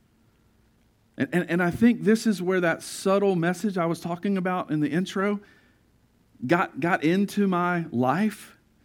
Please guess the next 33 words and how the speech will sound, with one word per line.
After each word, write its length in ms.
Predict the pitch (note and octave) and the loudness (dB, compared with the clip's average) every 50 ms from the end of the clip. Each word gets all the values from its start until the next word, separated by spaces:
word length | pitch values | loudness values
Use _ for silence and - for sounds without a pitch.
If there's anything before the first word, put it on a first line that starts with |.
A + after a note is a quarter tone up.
| _ _ _ _ _ _ _ _ - | _ _ _ _ _ _ _ _ 0
is 160 | - D3 D3 D3 | 2 2 2 2
understanding 760 | D#3 F#3 G#3+ A3+ A3 G3 - - G#3 G3 G#3 G3+ G3 F#3 | 2 4 4 6 4 2 0 0 0 2 2 2 2 2
the 80 | E3 E3 | 0 0
kind 220 | E3 F#3 F#3 F3 | 0 -2 -2 -2
of 80 | D3+ - | -2 -4
culture 500 | - - F3 F3 G3 G3 - - G3+ F3+ | -4 -6 0 2 2 2 2 4 2 4
that 200 | E3+ D3+ - A#2+ | 4 2 0 2
they 180 | C#3+ D3 E3 F3 | 0 2 4 4
live 260 | F3 F#3 F#3+ F#3 F#3+ | 4 4 2 2 0
in, 320 | G3 G3 G3+ G3+ G3+ G3+ - _ _ _ _ _ _ _ _ _ _ _ _ _ _ _ - | 0 -2 0 -2 -2 -4 -6 _ _ _ _ _ _ _ _ _ _ _ _ _ _ _ 2
being 240 | B2+ E3+ F#3 E3 C#3+ | 2 4 4 4 2
different 400 | B2 E3 G3+ G3 - G#3 G3 B2+ | 4 4 2 4 2 0 0 2
than 120 | D#3 E3 C#3+ | 0 0 0
our 300 | - C#3+ D3+ E3 F#3+ F#3 | 0 2 2 2 2 0
culture. 580 | - F#3 F#3+ F#3+ F#3 - G3+ F#3 G3 G#3+ G#3 - _ _ _ _ _ _ _ _ _ _ _ _ _ _ _ _ _ _ _ _ _ _ _ _ _ _ _ _ - | 0 -4 -4 -4 -4 -6 -10 -8 -8 -10 -12 -14 _ _ _ _ _ _ _ _ _ _ _ _ _ _ _ _ _ _ _ _ _ _ _ _ _ _ _ _ 0
But, 180 | D3 E3+ F3+ | 2 2 2
but 120 | F3 F#3+ G3+ | 2 2 0
it's 160 | F#3+ F#3+ - | 0 0 0
like, 160 | F#3+ F#3 - | -2 0 0
okay, 240 | F3+ G#3+ - G3+ F#3+ | 0 2 4 4 6
well, 140 | F#3 F#3 F#3+ | 6 6 4
if 120 | F3+ - | 6 6
I'm 140 | F#3+ F#3+ F3 | 4 4 4
suffering, 760 | - - - A3 C4 C4+ - A3+ G3 F#3 F3+ G3 A3 B3 A#3+ - - - - _ _ _ _ _ _ _ _ _ _ _ _ - | 0 2 2 4 4 4 2 0 0 0 0 0 0 -2 -2 -4 -14 -20 -20 _ _ _ _ _ _ _ _ _ _ _ _ -4
then 180 | B2 D3+ G3+ G3 | 0 2 4 4
that 180 | G3 G3+ G3+ G3 | 4 4 4 4
must 220 | G#3 G#3+ G#3+ - | 2 2 2 4
mean 160 | A3 A3 A3 | 4 4 4
I've 160 | G#3+ G#3 G3 | 4 4 4
done 200 | F#3+ A3 A3+ A3+ | 4 4 4 6
something 340 | A3 A3+ A3+ A3 A3 A3+ A3+ | 4 4 2 2 0 0 0
wrong, 420 | A#3 C4 C#4+ D4 B3+ D3 G#2 F#2 - - _ _ _ _ _ _ _ _ _ _ _ _ _ _ _ _ _ _ _ _ - | 0 0 0 -2 -2 -4 -6 -8 -12 -16 _ _ _ _ _ _ _ _ _ _ _ _ _ _ _ _ _ _ _ _ -6
right? 320 | B2 D3+ G3+ B3+ C4+ B3+ | -2 0 2 2 2 0